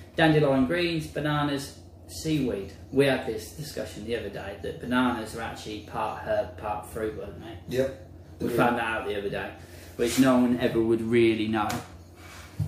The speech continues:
Speaker 1: So, let's move. We got anything else to touch on, on that, that part, the probiotics or anything?
Speaker 2: No, I don't believe so.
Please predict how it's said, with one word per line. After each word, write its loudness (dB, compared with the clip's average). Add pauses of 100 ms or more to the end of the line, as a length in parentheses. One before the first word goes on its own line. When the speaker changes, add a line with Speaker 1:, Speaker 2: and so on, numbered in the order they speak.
(240)
Speaker 1:
So, 6 (720)
let's 2
move. 2
We 8
got 4
anything -6
else -4
to -8
touch -6
on, 0
on -2
that, -4
that -4
part, 0
the -2
probiotics 0
or -8
anything? 4
Speaker 2:
No, 8
I 4
don't 2
believe -4
so. -4